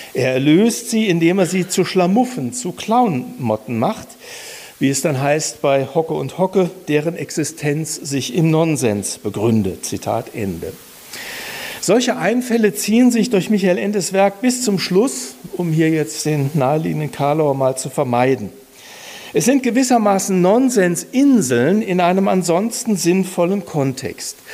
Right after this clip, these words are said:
Das erlaubt es, ihre Funktion genauer zu beleuchten, etwa am Beispiel des Herrn Turtur. Er leidet zwar aufgrund seiner Eigenschaft, gerade diese aber verhilft ihm zu einem Beruf. Er wird Leuchtturm auf Lummerland.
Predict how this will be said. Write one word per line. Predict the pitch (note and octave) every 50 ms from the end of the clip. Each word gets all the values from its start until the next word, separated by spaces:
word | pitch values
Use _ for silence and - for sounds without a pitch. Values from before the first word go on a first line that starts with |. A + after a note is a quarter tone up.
| - - - - - - -
Das | - E3 F#3 A3+
erlaubt | A3+ G#3 F#3+ F3+ G#3+ B3+ B3+ - B3+
es, | A3 - A#3+
ihre | G#3+ G3+ G3+ -
Funktion | - G3+ G3 F3+ F#3+ - - C4 D#4 D4 A3+ E3+ C3
genauer | D3+ D3 D3 C3+ C3 C#3 C#3+ C#3+
zu | - - D3+
beleuchten, | C#3+ C#3+ C#3 C3+ C#3+ F3 A3 G#3+ - - - A3+ A3+
etwa | - F#3 F#3+ F#3+ - G3 F3+
am | E3+ D#3
Beispiel | E3 D#3 F3+ F#3+ F#3 - - G3+
des | F#3+ F#3 - -
Herrn | F3+ E3 E3 F3 F3
Turtur. | - - G3+ G3 G3 - - B3+ A#3+ - - - - - - - - - - - - - - - -
Er | - C#3
leidet | D3+ D3 D3 C#3+ D3 E3 F3+ F#3+ A3+ A3 A3
zwar | - - A3 G#3+ A3 B3 B3
aufgrund | G#3 F#3 - - - G3 A3 A3+ G#3
seiner | - G#3+ G#3 G3+ G3 -
Eigenschaft, | D#3+ F3 G3 G3+ A#3 A3+ - - A#3+ B3+ B3 B3+ - - -
gerade | F3+ F3 F#3+ G#3+ A3+ A3 G#3+ F#3
diese | F#3 C4+ F#4 F#4 C#4+ - D3+ D3
aber | C#3+ C3 C#3+ F#3+ F#3
verhilft | F#3 - G3 E3 F3 G3 A3 A#3+ A#3+ - -
ihm | G3 F3+ F3 F#3+ F#3
zu | - - G#3
einem | G3 F3 G3+ G#3 G3+
Beruf. | G#3+ A3 A3 C#4 C#4 G#3 - - - - - - - - - - - -
Er | - D#3 F3
wird | B3+ C4 B3+ - -
Leuchtturm | E3+ D3 C#3+ D#3 D#3 - - - - D3+ D3 D3+ E3 -
auf | - F3+ F3 - D#3+
Lummerland. | D3+ C#3 C3 B2 A2 G2 F#2 F2+ F2 - - -